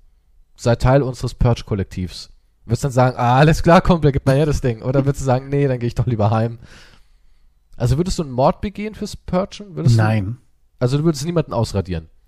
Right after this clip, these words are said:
Speaker 2: Nein, also es ist Notwehr.
Speaker 1: Also wenn jetzt jemand dich angreift und sagt, Ey, gib mir deine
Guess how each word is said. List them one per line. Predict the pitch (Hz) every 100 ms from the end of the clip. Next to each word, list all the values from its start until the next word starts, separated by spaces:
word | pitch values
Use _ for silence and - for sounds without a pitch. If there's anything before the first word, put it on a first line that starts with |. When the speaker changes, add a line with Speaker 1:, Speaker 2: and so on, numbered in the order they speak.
| _ -
Speaker 2:
Nein, | 123 104 95 _
also | 123 120
es | 120
ist | 110
Notwehr. | 117 104 - 95 - _ _ _ _ _ _ _ - -
Speaker 1:
Also | 131
wenn | 156
jetzt | 165 -
jemand | 165 143
dich | 131
angreift | 208 180 190 185
und | 156
sagt, | 143 156 -
Ey, | 147 175
gib | 160 -
mir | 139
deine | 135 127 127 120 123